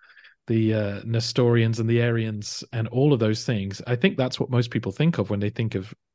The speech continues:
early Christianity in the Roman Empire, is all these Christological controversies. So without going into all those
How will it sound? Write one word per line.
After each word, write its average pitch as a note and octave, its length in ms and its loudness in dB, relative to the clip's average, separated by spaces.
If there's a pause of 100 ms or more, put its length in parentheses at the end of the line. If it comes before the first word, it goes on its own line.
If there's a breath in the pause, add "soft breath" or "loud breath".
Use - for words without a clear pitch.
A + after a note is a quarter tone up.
early A2+ 260 2
Christianity A2 760 0
in G#2 160 -4
the G#2 80 -2
Roman G#2+ 300 2
Empire, G2+ 500 -4 (920 loud breath)
is A#2+ 300 -2
all C#3 180 4
these C3+ 160 4
Christological B2 840 -2 (140)
controversies. - 800 -2 (680)
So B2 500 0 (1300 soft breath)
without C3+ 520 4
going B2+ 280 2
into C#3 340 0
all G2+ 140 -4
those G2 460 -8